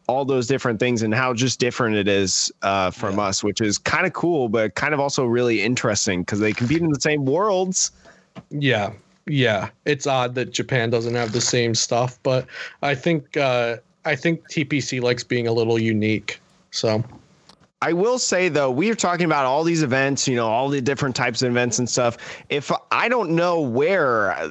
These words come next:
Speaker 1: like, league challenges and league cups are going on, where can I find these events, you know, for when the season starts and w-, as it gets going? I can look to see, you know, if I gotta drive thirty minutes or an hour or whatever.
Speaker 2: Yeah, so you can go to Pokemon dot com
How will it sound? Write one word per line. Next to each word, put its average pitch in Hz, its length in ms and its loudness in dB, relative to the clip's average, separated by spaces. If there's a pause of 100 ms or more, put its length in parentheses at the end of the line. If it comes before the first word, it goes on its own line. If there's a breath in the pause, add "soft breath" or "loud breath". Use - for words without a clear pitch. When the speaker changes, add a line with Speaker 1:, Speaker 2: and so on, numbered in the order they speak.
Speaker 1:
like, 120 400 0
league 120 220 0
challenges 113 540 2
and 113 80 2
league 107 180 0
cups - 220 0
are 110 80 2
going 107 200 0
on, 107 200 0
where 185 160 2
can 202 140 0
I 160 100 2
find 151 500 0
these 135 180 2
events, 110 600 0
you 120 100 0
know, 110 360 0
for 147 280 -2
when 165 320 0
the 151 100 0
season 123 520 2
starts 113 540 0
and 120 320 0
w-, 127 120 -2
as 139 240 0
it 120 140 0
gets 117 200 0
going? 113 300 0
I 117 120 0
can 123 180 0
look 147 240 0
to 117 100 -4
see, 117 240 2
you 117 160 2
know, 110 200 2
if 104 100 -4
I 117 80 0
gotta 107 180 0
drive 107 320 0
thirty 156 300 0
minutes 143 340 0
or 104 160 2
an 98 80 -2
hour 139 340 0
or 110 380 0 (280 loud breath)
whatever. 131 640 0 (500)
Speaker 2:
Yeah, 143 320 0
so 139 180 -4
you 139 160 2
can 165 100 -2
go 160 160 2
to 143 60 0
Pokemon 135 560 -2
dot 131 260 0
com 127 480 0